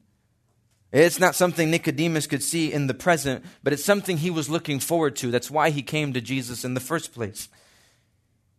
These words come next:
He comes agonized over this reality. "Can I be sure that I'll get there? I've done so much.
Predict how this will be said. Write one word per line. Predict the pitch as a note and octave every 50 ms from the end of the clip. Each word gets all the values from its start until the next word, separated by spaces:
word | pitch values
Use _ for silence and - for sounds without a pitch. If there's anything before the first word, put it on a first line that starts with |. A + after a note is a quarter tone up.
| _ _ _
He | - D#3+ D#3
comes | - - G#3 G#3 F#3+ D#3+ C3+ D3 -
agonized | D3 E3+ G3 G3 G3 F#3 E3+ D#3+ D3 C#3+ C#3+ C3 -
over | E3 D#3 C#3 D3+
this | C#3+ D3 - - C#3
reality. | C3+ C3 D3+ F3+ F#3 E3+ D3 A2 G#2+ G2 - _ _ _ _ _ _ _ _ _ -
"Can | - G#3 G#3 G#3
I | A3 A3
be | E3 G3+ F3
sure | - - - G#3 G#3 G3+
that | D#3+ E3 C#3+
I'll | D3+ E3+ F3+ D3+
get | B2+ A2 D3+ G#3 D3+ D3 B2+ B2
there? | A#2+ G#2 F2+ F#2+ - _ _ _ _ _ _ _ _ _ -
I've | C3 D3 C#3 C#3
done | G#3 A3+ A3 G3
so | - - - G#3+ G3+ G3 F3+
much. | F3+ G#3 A3 F#3 - - - - - -